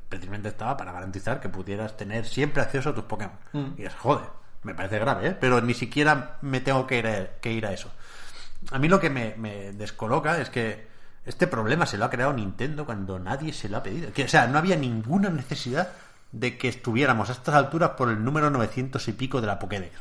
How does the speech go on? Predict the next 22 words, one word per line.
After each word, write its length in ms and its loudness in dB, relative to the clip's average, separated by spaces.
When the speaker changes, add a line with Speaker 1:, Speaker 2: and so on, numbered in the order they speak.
Speaker 1:
Si 140 -4
es 40 -4
que 120 0
es 40 -4
así, 300 -6
por 120 -4
ahí 140 -2
tienen 260 0
que 60 -4
ir 60 -2
las 100 -2
cosas. 320 -8
Speaker 2:
Mm. 760 -4
Speaker 1:
Entonces, 320 4
que, 300 -6
que 100 2
evidentemente 540 6
no, 400 6
no, 220 0
no 180 2
suena 400 6
normal 680 6